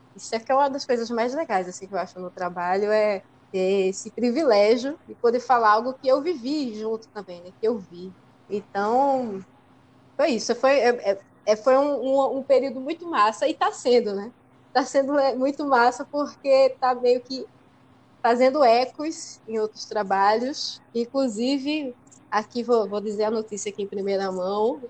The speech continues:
do, já já a gente tá lançando também o próprio método de viola do professor. Tamo quase lá, <laughs> em poucos meses tá aí.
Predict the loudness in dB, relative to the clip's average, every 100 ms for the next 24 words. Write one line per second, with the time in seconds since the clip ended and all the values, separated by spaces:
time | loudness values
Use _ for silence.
0 | -20 _ _ -20 -6 0 2 4 2 4
1 | 2 0 -2 0 2 2 -2 -6 -6 -4
2 | -4 -4 -6 -4 -4 -4 -6 -6 -8 -12
3 | -12 -12 -6 -4 -4 -2 -4 -6 -12 -14
4 | -12 -12 -8 -8 -8 -12 _ _ _ _
5 | -4 -4 -2 2 4 2 0 2 4 4
6 | 2 -4 -8 -8 -4 -4 -2 -4 0 2
7 | 0 -6 0 4 4 2 -4 -8